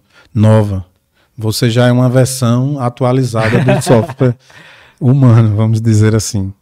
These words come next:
Speaker 1: E a gente já conversou sobre isso. Então, é, primeira coisa, na minha opinião, o casamento não é uma instituição falida. O que tem acontecido é que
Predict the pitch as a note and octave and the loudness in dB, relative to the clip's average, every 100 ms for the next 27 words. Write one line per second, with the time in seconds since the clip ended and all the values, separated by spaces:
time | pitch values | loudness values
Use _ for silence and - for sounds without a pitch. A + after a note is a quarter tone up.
0 | _ A2+ A#2 C3+ F3 F#3+ G3+ G3 F3+ F#3+ | _ 0 2 4 2 2 0 0 -2 -2
1 | D3+ A2 F#2+ - _ _ _ _ _ _ | -2 -4 -6 -12 _ _ _ _ _ _
2 | - C3 C3 C3 C#3+ E3 A#2 - - _ | 0 2 2 2 4 4 2 -4 -18 _
3 | _ _ _ _ _ _ _ - A2 G#2+ | _ _ _ _ _ _ _ -4 0 0
4 | G2+ G2 G2 F#2+ _ _ _ _ _ - | 0 -2 -6 -10 _ _ _ _ _ -6
5 | C#3 F#3 G3 - A#2+ A2+ C3 C#3 E3 D#3 | -2 2 2 2 2 4 4 4 2 2
6 | D3+ B2 C3+ D3 D#3 D#3 D#3 D#3 D#3+ F#3+ | 2 4 2 0 0 2 2 0 0 0
7 | G3 E3 A#2 - A2 A2+ G2 A2 G#2 G#2+ | 0 0 -2 -4 -4 -4 -2 -4 -2 -4
8 | G2 F#2 F#2 F2 _ _ _ _ _ _ | -4 -6 -10 -12 _ _ _ _ _ _
9 | _ _ A#2 A2+ C3 D3+ D#3+ D#3 C#3+ B2 | _ _ -6 -4 0 2 2 0 2 0
10 | - C3 D3+ D#3+ D3+ D3 - C3 C#3 F3+ | 0 0 0 2 2 0 -2 0 0 -2